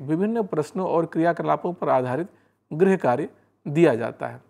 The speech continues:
हम बात कर रहे थे श्यामपट्ट सारांश की, वो मैं दोबारा बताना चाहूँगा।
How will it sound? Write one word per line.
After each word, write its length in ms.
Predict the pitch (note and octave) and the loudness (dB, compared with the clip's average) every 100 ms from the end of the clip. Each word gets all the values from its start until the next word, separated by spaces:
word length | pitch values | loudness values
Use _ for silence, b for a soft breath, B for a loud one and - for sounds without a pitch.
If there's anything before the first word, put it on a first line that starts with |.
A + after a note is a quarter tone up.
| _ _ _ | _ _ _
हम 200 | - F3 | -4 2
बात 220 | D#3+ E3+ F3 | 6 4 2
कर 160 | F3+ | -2
रहे 100 | F3 | -2
थे 140 | F3 E3+ | -2 -2
श्यामपट्ट 360 | D3+ D#3 F#3 | -2 -2 -2
सारांश 380 | - D3+ D#3+ E3 | 0 0 0 -2
की, 140 | - | -6
वो 140 | F#3 E3+ | -4 -2
मैं 200 | E3+ D#3+ | -2 -2
दोबारा 280 | C#3+ D3 F#3+ | 0 2 2
बताना 360 | D#3+ D3+ C#3+ | 0 -2 -6
चाहूँगा। 420 | C#3+ B2+ C3+ E3 | -6 -8 -6 -8